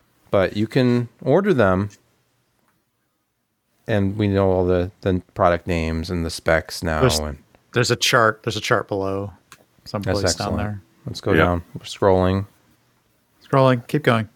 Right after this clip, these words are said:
Speaker 2: There's more, more, more, more, more.
Speaker 3: Scrolling,
Speaker 1: Here we go. There it
Speaker 3: scrolling.
Speaker 1: is.
Speaker 2: You've
Speaker 3: There we go.
Speaker 2: arrived. You have
Speaker 1: There's
Speaker 2: arrived.
Speaker 1: the big chart. So we have pricing, and pricing actually looks pretty good. The thirteen nine hundred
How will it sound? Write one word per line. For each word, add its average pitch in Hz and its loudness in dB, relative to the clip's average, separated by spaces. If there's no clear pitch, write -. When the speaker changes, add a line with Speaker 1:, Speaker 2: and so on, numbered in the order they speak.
Speaker 2:
There's 135 -2
more, 131 0
more, 127 2
more, 123 2
more, 82 0
more. 92 2
Speaker 3:
Scrolling, 110 2
Speaker 1:
Here 110 2
we 113 2
go. 95 2
There 208 2
it - 2
Speaker 3:
scrolling. 117 0
Speaker 1:
is. 95 0
Speaker 2:
You've 156 2
Speaker 3:
There 160 2
we 165 2
go. 151 2
Speaker 2:
arrived. 127 -2
You 131 0
have 143 2
Speaker 1:
There's 160 2
Speaker 2:
arrived. 165 2
Speaker 1:
the 131 2
big 110 0
chart. 110 0
So - -2
we 151 2
have 170 0
pricing, 180 0
and 107 -2
pricing 185 0
actually 202 0
looks 185 -2
pretty 165 0
good. 110 2
The 98 -2
thirteen 147 0
nine 123 4
hundred 123 2